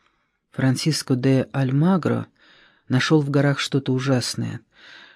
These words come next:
что-то связанное с таинственным металлом. Если Сэм попал там в передрягу, Генри обязан прислушаться к словам коллеги.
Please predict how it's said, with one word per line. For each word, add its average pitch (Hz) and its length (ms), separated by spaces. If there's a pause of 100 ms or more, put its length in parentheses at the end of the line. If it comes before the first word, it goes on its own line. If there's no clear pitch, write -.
что-то 165 320
связанное 151 880
с - 200
таинственным 156 800
металлом. 143 720 (760)
Если 143 380
Сэм 139 360
попал 123 400
там 123 240
в - 140
передрягу, 135 800 (720)
Генри 156 320
обязан 151 480
прислушаться 151 840
к 156 100
словам 131 460
коллеги. 120 560